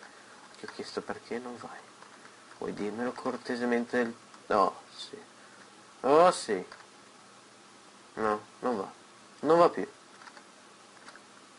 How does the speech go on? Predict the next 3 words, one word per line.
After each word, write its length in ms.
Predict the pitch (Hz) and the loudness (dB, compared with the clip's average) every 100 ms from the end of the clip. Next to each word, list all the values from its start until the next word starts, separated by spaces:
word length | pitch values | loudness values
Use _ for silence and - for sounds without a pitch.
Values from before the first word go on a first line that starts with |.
| - - | -20 -4
Oh, 380 | 123 165 185 - - - - - - - - | 6 8 8 4 -10 -20 -20 -20 -20 -20 2
ok, 520 | 156 156 127 107 107 - | 2 6 6 6 4 4
ok, 800 | 147 196 214 214 - 123 110 | 8 10 10 8 6 8 8